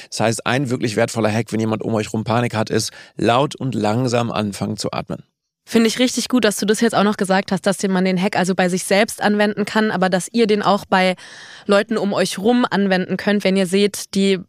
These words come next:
Speaker 2: kommen gerade eben nicht mehr klar oder eben
Speaker 1: Ja.
Speaker 2: in so einen, äh, sehr, sehr negativen Strudel rein. Das finde ich richtig gut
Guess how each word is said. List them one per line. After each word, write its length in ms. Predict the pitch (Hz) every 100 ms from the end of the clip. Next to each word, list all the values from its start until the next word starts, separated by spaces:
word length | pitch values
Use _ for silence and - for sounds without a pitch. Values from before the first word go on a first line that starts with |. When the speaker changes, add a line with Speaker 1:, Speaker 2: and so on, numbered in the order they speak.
| - -
Speaker 2:
kommen 240 | - 202 202
gerade 260 | 185 190
eben 540 | 180 190 185 175 - - _ - - 262
nicht 340 | - - 214 -
mehr 100 | 170
klar 520 | - 196 196 180 202
oder 200 | 180 180
eben 140 | 190
Speaker 1:
Ja. 80 | 151
Speaker 2:
in 100 | 190
so 100 | 180
einen, 260 | 180 180 -
äh, 340 | 180 170 175 - _ _
sehr, 220 | - 190
sehr 140 | 190
negativen 460 | 190 196 196 190 185
Strudel 340 | - - 226
rein. 320 | 190 165 180 208 - - - - -
Das 160 | 233
finde 140 | - 254
ich 80 | 233
richtig 300 | 233 233 -
gut 280 | 240 262